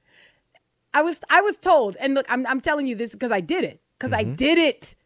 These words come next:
Speaker 1: I don't care. I don't care. <laughs> This is my response on social media. Let's say I don't go read all your books and your resources and all your authors and all your scholars. Let's say I don't. Let's say I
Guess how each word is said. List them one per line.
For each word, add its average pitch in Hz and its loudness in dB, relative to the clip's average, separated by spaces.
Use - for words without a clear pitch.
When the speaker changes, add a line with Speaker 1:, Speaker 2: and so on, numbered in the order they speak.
Speaker 1:
I - -8
don't 262 -6
care. 143 -14
I 233 -6
don't 151 -12
care. - -20
<laughs> - -10
This 302 -4
is 277 -2
my 294 4
response 254 0
on 233 -2
social 294 -2
media. 233 -4
Let's 359 0
say 370 0
I 302 6
don't 302 2
go 302 0
read 285 -2
all 262 2
your 254 0
books 247 0
and 240 -2
your 226 0
resources 247 -4
and 226 0
all 233 2
your 233 0
authors 240 0
and 226 -2
all 226 2
your 214 -2
scholars. 208 0
Let's 311 0
say 320 -2
I 240 4
don't. 214 0
Let's 339 2
say 359 -2
I 254 0